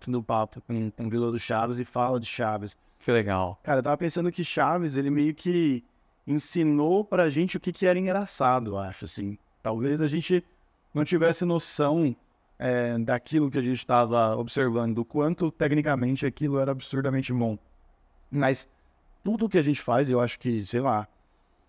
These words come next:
Speaker 1: é, pelo menos cinquenta por cento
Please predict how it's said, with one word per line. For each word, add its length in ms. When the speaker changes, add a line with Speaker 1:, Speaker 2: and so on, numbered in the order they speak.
Speaker 1:
é, 600
pelo 140
menos 400
cinquenta 580
por 180
cento 480